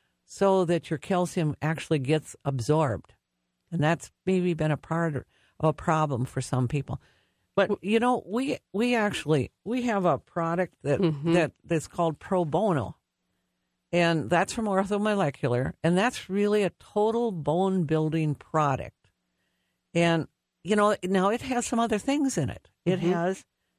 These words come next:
Speaker 1: it has vitamin D. It has the B vitamins, and we kinda talked about that being important. It has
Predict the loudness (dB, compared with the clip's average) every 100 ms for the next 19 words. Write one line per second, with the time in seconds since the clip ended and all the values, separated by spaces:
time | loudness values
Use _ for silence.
0 | -4 0 2 2 0 _ -2 0 2 0
1 | 0 0 0 -4 -10 _ _ _ -4 -2
2 | 2 0 0 -2 -6 -2 0 2 2 2
3 | 0 0 0 0 0 -4 -2 -4 -4 0
4 | 0 2 -2 -2 -2 0 0 -2 -4 -6
5 | -6 -10 _ _ _ _ -4 -2 2 0
6 | 0